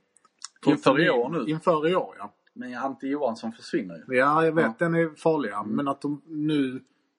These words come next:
Speaker 2: får de alla pusselbitar på plats här, om de bara kan säkra defensiven.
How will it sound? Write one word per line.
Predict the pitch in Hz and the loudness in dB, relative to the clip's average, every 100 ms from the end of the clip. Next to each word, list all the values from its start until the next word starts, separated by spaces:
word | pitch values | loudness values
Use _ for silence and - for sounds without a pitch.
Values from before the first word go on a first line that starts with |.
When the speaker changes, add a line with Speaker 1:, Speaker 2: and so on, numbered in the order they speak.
| - | -4
Speaker 2:
får | 160 | -2
de | 139 139 | -2 0
alla | 143 139 110 | 0 0 0
pusselbitar | 147 139 113 110 113 117 | -2 -2 -4 -6 -4 -6
på | |
plats | 113 120 - - | 0 0 0 0
här, | 117 110 | 0 -2
om | - 143 | -4 -2
de | 131 | 2
bara | 135 127 | 2 0
kan | 120 110 | -2 -4
säkra | - - - 110 | 0 0 0 -6
defensiven. | 107 - 113 - 95 | -8 -8 -8 -4 -4